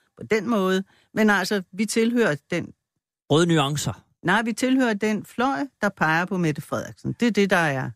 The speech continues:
Speaker 1: kernen i det, ikke? Så er så spørgsmålet om, hvad kan Mette Frederiksen så fremlægge af politik? Og der er det så, at D F siger, "Du behøver ikke at rette dig ind efter de der tre.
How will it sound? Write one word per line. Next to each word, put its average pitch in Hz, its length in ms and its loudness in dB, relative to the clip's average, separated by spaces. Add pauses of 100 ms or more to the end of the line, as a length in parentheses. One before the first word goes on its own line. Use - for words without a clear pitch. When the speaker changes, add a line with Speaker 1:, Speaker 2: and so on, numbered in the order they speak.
(260)
Speaker 1:
kernen 139 380 2
i 117 100 -6
det, - 100 -6
ikke? 214 160 0 (600)
Så - 100 0
er 285 100 4
så 254 180 -2
spørgsmålet 214 680 -2
om, 165 280 -2 (320)
hvad 175 280 0
kan 196 260 -2 (320)
Mette 151 180 -2
Frederiksen 233 440 -2
så 175 140 -2
fremlægge 165 500 2
af 147 100 -2
politik? 117 420 -6 (160)
Og 147 160 -2
der 285 140 4
er 202 220 2
det 262 180 -2
så, 190 300 -2 (500)
at 175 180 0
D 185 280 2
F - 20 -10
siger, 156 240 2
"Du 185 140 -6
behøver 240 420 2
ikke 226 160 2
at 233 60 0
rette 170 260 0
dig 202 140 0
ind 254 120 -2
efter 175 260 -2
de 165 160 -2
der 147 180 0
tre. 262 320 -2